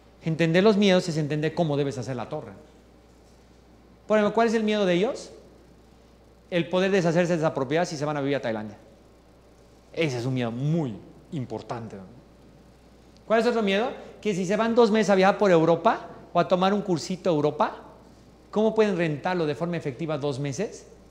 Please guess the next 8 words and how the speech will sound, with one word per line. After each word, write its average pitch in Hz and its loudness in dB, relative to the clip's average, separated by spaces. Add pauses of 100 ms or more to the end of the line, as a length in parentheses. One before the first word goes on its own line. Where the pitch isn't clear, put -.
(140)
para 151 -4
recibir 151 -4
ese 170 -6
dinerito 139 -6
para 131 -6
mantenerme 131 -6
en 127 -8
París? 120 -10